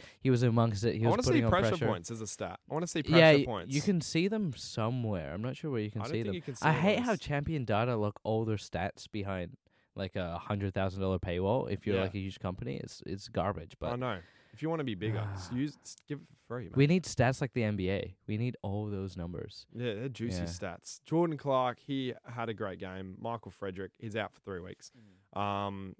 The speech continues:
Speaker 2: should we get into
Speaker 1: I've
Speaker 2: any medical room, or is that something
Speaker 1: That's
Speaker 2: for the
Speaker 1: for
Speaker 2: next
Speaker 1: next
Speaker 2: episode?
Speaker 1: podcast, but I also have a rant.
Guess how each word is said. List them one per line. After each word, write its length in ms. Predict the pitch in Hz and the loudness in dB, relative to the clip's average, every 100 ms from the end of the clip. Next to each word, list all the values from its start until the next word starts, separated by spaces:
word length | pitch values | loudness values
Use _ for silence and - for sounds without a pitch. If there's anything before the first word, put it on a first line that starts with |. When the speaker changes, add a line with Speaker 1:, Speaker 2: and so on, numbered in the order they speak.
| _ | _
Speaker 2:
should 140 | - | -8
we 80 | 123 | -6
get 140 | 120 120 | -4 -6
into 480 | 117 117 110 104 101 - _ | -6 -4 -4 -4 -6 -10 _
Speaker 1:
I've 220 | - 135 | 4 4
Speaker 2:
any 260 | 123 117 113 - | 4 0 -2 -2
medical 420 | 123 127 123 127 | -2 0 -2 -2
room, 260 | 127 127 | 0 0
or 60 | 120 | 0
is 80 | 104 | -2
that 240 | 110 - | -2 -4
something 280 | - 110 107 | -8 -10 -4
Speaker 1:
That's 220 | 135 139 95 | 2 2 4
Speaker 2:
for 60 | |
the 140 | 160 139 | 4 4
Speaker 1:
for 80 | 120 | 4
Speaker 2:
next 180 | 127 104 | 2 0
Speaker 1:
next 0 | |
Speaker 2:
episode? 220 | 95 123 | 2 2
Speaker 1:
podcast, 260 | - 117 - | 4 2 2
but 100 | 113 | 4
I 220 | 113 135 | 6 6
also 320 | 135 117 113 120 | 4 0 0 0
have 160 | 113 | 0
a 60 | 101 | 0
rant. 400 | 92 90 120 | 0 0 -2